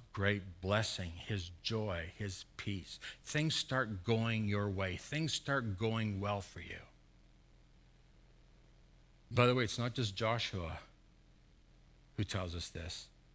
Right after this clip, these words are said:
Moses does too. Because Moses is the one who saw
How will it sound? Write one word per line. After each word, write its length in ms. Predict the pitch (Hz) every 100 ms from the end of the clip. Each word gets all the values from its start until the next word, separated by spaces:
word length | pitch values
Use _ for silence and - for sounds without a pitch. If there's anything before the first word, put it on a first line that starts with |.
| - - - - - - - -
Moses 360 | 113 123 107
does 260 | 92 95 90
too. 240 | - 80 71 - - - - - - - - - - - -
Because 140 | 104
Moses 480 | 104 101 117 117 123
is 120 | 107
the 80 | 101
one 300 | 95 98 90
who 120 | 87
saw 480 | 98 - 107 98 87